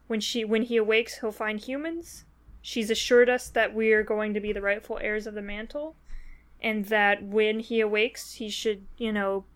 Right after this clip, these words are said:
try to befriend us and teach us and learn from us, and we can learn from him, kind of thing. Like, that whole kind of harmony, like, c-, what a cryptom's supposed to do is, like, it's supposed to preserve the body. It's like a, it's pretty much cryo,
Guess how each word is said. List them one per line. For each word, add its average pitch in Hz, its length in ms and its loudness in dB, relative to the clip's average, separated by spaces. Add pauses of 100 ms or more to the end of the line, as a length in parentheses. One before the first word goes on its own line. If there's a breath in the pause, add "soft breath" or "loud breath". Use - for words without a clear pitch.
(140)
try 220 220 2
to 214 80 2
befriend 214 420 -2
us 214 320 4
and 214 200 -2
teach 220 340 -8
us 220 280 -2
and 202 240 -6
learn 208 240 -4
from 233 220 -4
us, 220 320 -2
and 214 140 -6
we 214 100 -4
can 208 180 -8
learn 208 200 -4
from 214 200 -10
him, 220 320 -4
kind 220 220 -4
of 220 100 -4
thing. 226 320 -2 (480 loud breath)
Like, 254 140 2
that 254 120 4
whole 262 160 4
kind 240 220 0
of 214 80 0
harmony, 214 460 0
like, 196 380 0 (680 soft breath)
c-, - 100 -2
what 302 220 6
a 403 60 4
cryptom's 311 540 2
supposed 240 440 2
to 285 80 2
do 269 260 2
is, 220 240 4
like, 214 320 2 (1120)
it's 240 140 -2
supposed 285 260 6
to 330 60 -2
preserve 220 560 6
the 202 140 -2 (180)
body. 208 340 4
It's 269 140 -2
like 349 160 4
a, 233 260 8
it's 247 100 -2
pretty 330 200 2
much 254 220 0
cryo, 220 600 2